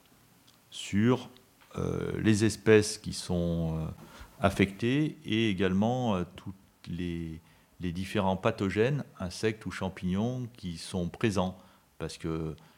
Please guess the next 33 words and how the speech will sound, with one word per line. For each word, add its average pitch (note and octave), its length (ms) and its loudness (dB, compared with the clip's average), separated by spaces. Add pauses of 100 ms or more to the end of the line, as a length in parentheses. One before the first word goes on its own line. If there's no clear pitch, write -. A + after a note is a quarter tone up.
(100)
il - 20 -12
y E2+ 60 -4
en F2 80 0
a F#2 80 2
qui - 180 -14
sont F2 220 -6
là F#2 140 4
depuis D#2+ 220 -10
longtemps, A2+ 460 -4
qu'on E2+ 160 -6
connaît, A2+ 340 -2
mais F#2+ 120 -2
il F2 60 -2
y F2 40 -2
en E2+ 80 -4
a F2 60 -2
aussi E2+ 280 -8
des, D#2+ 300 -6 (480)
des D2+ 140 -10
nouveaux A2 480 0
qui, - 400 -14
qui - 100 -16
s'installent, G2+ 540 0
qui - 120 -6
arrivent G2 340 -2
et F2 100 -4
qui - 180 -14
parfois, G#2+ 640 2
euh, F2 80 2 (960)
euh, G1+ 360 -4 (300)
créent G#2+ 380 6
des F2 240 2
désordres F#2+ 600 4